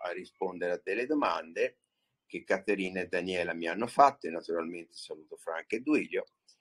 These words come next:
e si parte via con, eh, con, eh, magari con le, con quelle domande lì di cui abbiamo in parte già parlato, così si inizia, si inizia la serata con una de-, una delle domande. Prego, se volete iniziare o Caterina o Daniela,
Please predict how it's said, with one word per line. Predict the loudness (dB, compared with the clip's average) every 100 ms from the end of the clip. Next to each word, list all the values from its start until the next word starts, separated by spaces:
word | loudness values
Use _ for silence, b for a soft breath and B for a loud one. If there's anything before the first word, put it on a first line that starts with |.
| -4
e | -4
si | -4 2
parte | 8 10 8 0 0
via | 2 2
con, | 2 -8 -6
eh, | -8 -8 -8 -6
con, | -6 -4
eh, | -4 -6 -8
magari | -6 6 10 10 8
con | 4
le, | 2 -2
con | -4 -4
quelle | 0 0
domande | 0 0 0 2 2
lì | 2 0 _ _
di | _
cui | -4 0
abbiamo | 0 0 -2 -2 -8 -14 -12
in | 2
parte | 2 2 -2
già | 0 2
parlato, | 4 2 2 0 0 -12 -16
così | -14 -12
si | -10 -8
inizia, | -6 -6 -4 -6 -6 _ _ _ _
si | -10 0
inizia | 2 2 6 8
la | 8
serata | 4 4 4 2
con | -4 -4
una | -2 -4
de-, | -4 -6 -4
una | -6 -4 -4
delle | -4 -4
domande. | -6 -6 -6 -6
Prego, | 4 6 6 4 0 0
se | -2
volete | 2 2 2
iniziare | -2 -2 2 4 6 4
o | 0
Caterina | 0 -4 -2 -4 -2 -4
o | -4
Daniela, | -4 -2 -4 -4